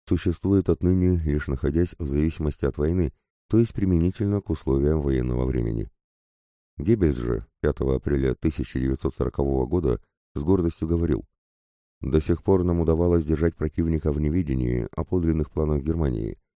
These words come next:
точно так же, как наши внутриполитические противники до тысяча девятьсот тридцать второго года –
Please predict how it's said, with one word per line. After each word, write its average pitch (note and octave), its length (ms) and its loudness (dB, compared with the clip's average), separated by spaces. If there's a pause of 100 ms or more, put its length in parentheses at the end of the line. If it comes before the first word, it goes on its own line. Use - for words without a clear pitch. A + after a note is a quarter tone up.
точно C#2+ 320 0
так E2 220 0
же, B1+ 180 -2
как - 200 -6
наши D2 340 0
внутриполитические D2+ 1040 -2
противники C#2+ 760 -2
до B1+ 140 0
тысяча A2+ 380 -6
девятьсот F2 360 0
тридцать E2+ 300 -2
второго C#2+ 360 0
года – C#2+ 380 0